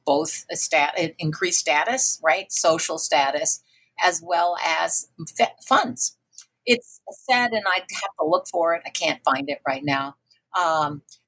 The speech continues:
that Robert Roberts, in fact, his guide to running the, you know, the consummately well-run household was in it, the library of a, of one of the Confederate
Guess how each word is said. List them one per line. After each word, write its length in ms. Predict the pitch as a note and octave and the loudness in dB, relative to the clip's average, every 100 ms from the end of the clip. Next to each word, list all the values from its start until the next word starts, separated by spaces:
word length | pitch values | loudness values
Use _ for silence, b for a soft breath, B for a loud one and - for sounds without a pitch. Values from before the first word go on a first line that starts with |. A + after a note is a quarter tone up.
| - | 0
that 180 | G3+ F#3+ | 0 2
Robert 380 | F#3+ G3 G3+ - | 0 0 -4 -2
Roberts, 480 | A3 C4 B3 - G3+ | 0 2 0 -2 -4
in 120 | F#3+ | -4
fact, 480 | - E3 D#3 D#3 - | 0 2 2 -4 -6
his 160 | E3 | -6
guide 540 | - G#3 A3 F#3 D3 D3 _ E3 - | -2 2 4 2 -2 -8 _ -12 -10
to 140 | - | 0
running 380 | E3 E3 E3 D#3 | 2 2 0 -4
the, 120 | D3+ | -4
you 100 | D#3+ | -4
know, 140 | D3 | -6
the 140 | D3 D3+ - | -4 -4 -2
consummately 840 | G3+ G#3 - F3+ E3+ E3 D#3 D#3 D3 | 0 2 2 0 -6 -6 -8 -8 0
well-run 500 | D3+ C#3+ D3+ C#3 C#3 - | 2 2 0 -4 -4 0
household 580 | D4+ F4+ - C#3+ C#3 - b b b - | 0 2 2 2 0 -6 b b b -2
was 200 | A3 G#3+ | 0 2
in 180 | G#3 | 2
it, 140 | G3+ F#3+ F#3 | 0 -4 -4
the 100 | F3 | -4
library 560 | E3+ E3 D#3+ D#3+ D3+ D3+ | 2 2 2 0 -2 -2
of 120 | D3 | -2
a, 120 | C#3 - | -6 -4
of 160 | D3 C#3+ - | -4 -4 -8
one 200 | D3+ D3 | -2 -2
of 80 | D3 | -2
the 60 | C#3 | -10
Confederate 840 | - D3 - D#3 D3+ C#3+ C3+ - | -8 -4 4 4 4 -2 -2 -8